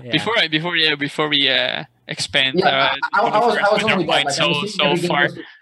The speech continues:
Speaker 3: I was,
Speaker 2: But,
Speaker 3: sorry, I
Speaker 2: uh,
Speaker 3: was assuming, like, every game goes to, like, uh, um, all the five games, but, like,
Speaker 2: Yeah, yeah, yeah.
Speaker 3: realistically, like, game one, let's say he queues a good matchup. He has four good, and you have five good. He queues one good, game one.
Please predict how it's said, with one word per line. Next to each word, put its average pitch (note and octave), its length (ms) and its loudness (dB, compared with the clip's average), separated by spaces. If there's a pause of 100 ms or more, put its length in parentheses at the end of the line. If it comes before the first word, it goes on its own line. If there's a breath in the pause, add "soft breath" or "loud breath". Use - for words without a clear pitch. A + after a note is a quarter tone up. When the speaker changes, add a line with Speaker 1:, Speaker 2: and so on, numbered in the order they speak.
(560 loud breath)
Speaker 3:
I D#3+ 100 4
was, F3+ 100 2
Speaker 2:
But, C#3+ 60 2
Speaker 3:
sorry, C#3 120 4
I C3+ 40 4
Speaker 2:
uh, C3 40 4
Speaker 3:
was B2+ 100 0
assuming, G3 320 -10
like, E3 140 2
every E3+ 160 2
game D#3+ 160 2
goes D#3+ 160 2
to, D3 60 -4
like, C#3+ 220 0
uh, B2+ 400 2
um, B2 520 0 (300)
all D#3 160 0
the D3+ 80 0
five C#3+ 280 0
games, C#3 180 -2
but, - 160 2
like, C3 160 0
Speaker 2:
Yeah, D3 160 4 (180)
yeah, B2 220 0
yeah. F3 220 0
Speaker 3:
realistically, F3 760 -2 (260)
like, D3+ 380 -2 (340)
game A#3 220 2
one, A#3 240 2
let's G3+ 140 0
say G#3+ 120 0
he F3 160 -4
queues F3+ 220 0
a D3+ 40 -4
good D#3 180 0
matchup. E3+ 400 0
He F3 120 -4
has F3+ 200 2
four F#3+ 240 2
good, G#3+ 360 0 (160)
and D#3+ 140 0
you F3+ 80 4
have E3 160 2
five D3+ 280 2
good. A#2 260 -6 (180)
He D#3+ 140 -2
queues A3 200 2
one F#3+ 260 2
good, F#3+ 260 2
game E3 180 2
one. A#2+ 280 -2